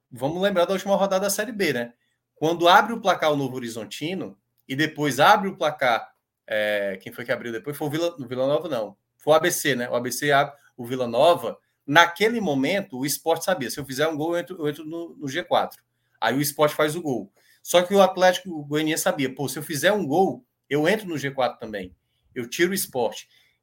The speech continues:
Cada situação vai, assim, agora, é, é, todo lance vai se tornar um desespero: uma bola perdida, uma falta, uma expulsão. É por isso que essa, a partir da próxima rodada, não vai ter mais essa coisa do,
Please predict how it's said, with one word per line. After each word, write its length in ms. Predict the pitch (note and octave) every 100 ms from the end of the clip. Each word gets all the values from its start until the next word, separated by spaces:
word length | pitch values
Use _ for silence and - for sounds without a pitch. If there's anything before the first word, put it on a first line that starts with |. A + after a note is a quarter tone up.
| _ -
Cada 540 | F3 F#3+ F#3 G3 G#3
situação 880 | G3+ - G3 F3+ - D3+ C#3 D3+ -
vai, 560 | C3+ A2+ C3 C3 D3+ D#3+
assim, 320 | C3 A#2 G2
agora, 440 | A2 C3 D#3+ F#3+ -
é, 200 | - -
é, 100 | - _ _ _ _
todo 260 | G#3+ A#3+
lance 280 | F#3+ F#3+ F#3+
vai 120 | G#3
se 100 | G3+
tornar 540 | - F#3 D3 D3 F3 - _ _
um 100 | C#3
desespero: 500 | C#3 G3 - D#3+ B2+
uma 140 | A#2 B2
bola 260 | A2+ A2
perdida, 680 | C#3 C#3+ A#2 D3 D3 C3 C3+ - _
uma 220 | A2 A#2+
falta, 560 | - C3+ B2+ - A#2+ A#2+ _
uma 160 | A#2 A#2
expulsão. 720 | - C#3+ - C3+ C3 C3 - _ -
É 80 | A#2
por 160 | D3+
isso 180 | G3 G3
que 280 | G#3 E3+ -
essa, 340 | C#3+ G3 - D3
a 140 | B2+
partir 280 | C#3 - D#3+
da 100 | D3
próxima 360 | C#3 A#2 A#2+
rodada, 600 | A2+ G#2+ G#2+ D#3+ C3 F#2+ - _ _ _ _ _ _
não 460 | D3+ F3 A#3 C#4
vai 240 | A3 G#3+ G3
ter 180 | F3 F3
mais 460 | E3+ D3 D#3+ D#3
essa 200 | F3 F3
coisa 340 | - D#3 D#3 E3
do, 440 | E3+ E3 C#3